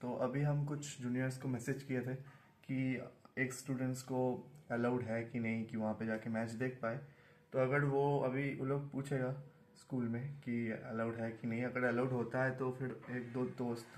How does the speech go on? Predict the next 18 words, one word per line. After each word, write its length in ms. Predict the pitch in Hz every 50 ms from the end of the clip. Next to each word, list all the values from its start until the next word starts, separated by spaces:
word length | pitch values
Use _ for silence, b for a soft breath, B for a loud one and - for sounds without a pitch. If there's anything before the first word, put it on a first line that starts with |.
| B B B B B B B B B -
के 80 | 131
साथ 240 | 127 - 131 127 127
जाएंगे, 360 | - 123 117 123 123 123 123
कुछ 160 | 117 - 131
juniors 380 | 127 123 117 120 123 127 123 123
भी 100 | 123 127
जाएगा, 300 | 120 113 110 113 123 127
मतलब 220 | 123 120 120 117
मेरे 220 | 110 117 117 123 135
से 100 | 147 151
junior 380 | 135 127 120 120 120 127 127
है 260 | 139 - B B B B B B B -
but 120 | 123 117 117 -
वो 280 | 117 117 123 127 131
भी 160 | 123 131 131
एक 80 | 123 123
students 440 | - - 120 113 117 117 117 117
है, 60 | -